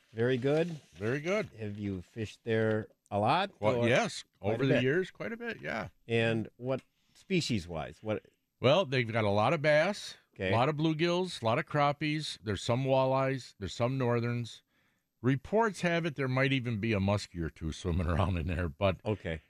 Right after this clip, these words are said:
Speaker 2: generally, it's a bass, pike, uh, and panfish area.
Speaker 1: Okay.
Speaker 2: Yeah.
Speaker 1: Bass, pike, and panfish
Speaker 2: Yeah,
Speaker 1: area.
Speaker 2: but there are walleyes there. And, uh, years ago,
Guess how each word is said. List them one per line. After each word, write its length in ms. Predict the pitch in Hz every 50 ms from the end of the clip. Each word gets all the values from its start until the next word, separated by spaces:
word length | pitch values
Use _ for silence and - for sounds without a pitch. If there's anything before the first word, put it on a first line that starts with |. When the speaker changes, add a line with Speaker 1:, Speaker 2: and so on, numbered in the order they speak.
| _ _
Speaker 2:
generally, 640 | - - 143 156 180 196 196 190 190 185 185 175 165 113
it's 200 | 139 127 - -
a 60 | 127
bass, 500 | 107 92 90 127 127 131 135 135 - -
pike, 380 | - - - 131 127 123 117 _ _ _ _ _ _ _ _ _ _ _ -
uh, 280 | 95 98 98 92 92 -
and 400 | - 104 98 98 98 92 82 71 - _ _ _ - 113
panfish 600 | 123 120 110 95 - - 85 - - - - -
area. 420 | 90 90 78 76 76 67 65 65 67 _ _ _ _ _ _ -
Speaker 1:
Okay. 300 | 98 98 - - 71 - - -
Speaker 2:
Yeah. 240 | 90 85 73 67 - _ _ _ _ _ _ _ _ _ -
Speaker 1:
Bass, 300 | 104 104 113 123 120 -
pike, 340 | _ - 120 113 110 - -
and 120 | 104 95
panfish 540 | - 104 101 101 98 98 - - 82 - -
Speaker 2:
Yeah, 200 | 90 87 82 78
Speaker 1:
area. 120 | 73 76 76
Speaker 2:
but 140 | 127 131 -
there 160 | 147 147 151
are 180 | 156 170 202 208
walleyes 520 | 196 202 226 247 262 226 135 107 95 76
there. 260 | 87 85 73 71 73 - _ _ _ _ _ _ _ _ _ _ _ _ _ _ _ _
And, 360 | - 104 110 110 110 110 110 110
uh, 120 | 107 107
years 440 | 104 101 110 120 143 175 196 175 147
ago, 640 | 151 131 123 139 175 196 175 139 123 117 120 120